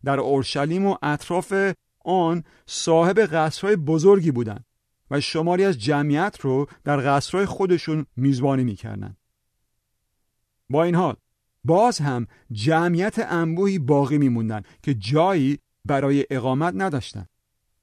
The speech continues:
از این رو، اورشلیم به شهر چادرنشینان تبدیل می‌شد. در گوشه و کنار و حاشیهٔ شهر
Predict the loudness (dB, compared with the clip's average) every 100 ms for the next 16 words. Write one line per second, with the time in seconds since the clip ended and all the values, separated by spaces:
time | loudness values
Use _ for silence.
0 | _ _ _ _ _ _ _ -6 -4 0
1 | 2 4 2 0 -4 _ _ 0 2 2
2 | 2 2 2 0 _ _ _ -2 0 0
3 | -2 -2 -6 -2 0 4 4 2 -2 -2
4 | -2 -2 -2 0 0 -2 -4 -8 -10 _
5 | _ _ _ _ _ _ _ _ _ _
6 | _ _ _ 2 2 4 0 2 0 0
7 | -2 2 2 2 2 -2 -2 -2 -2 0
8 | 0 0 -6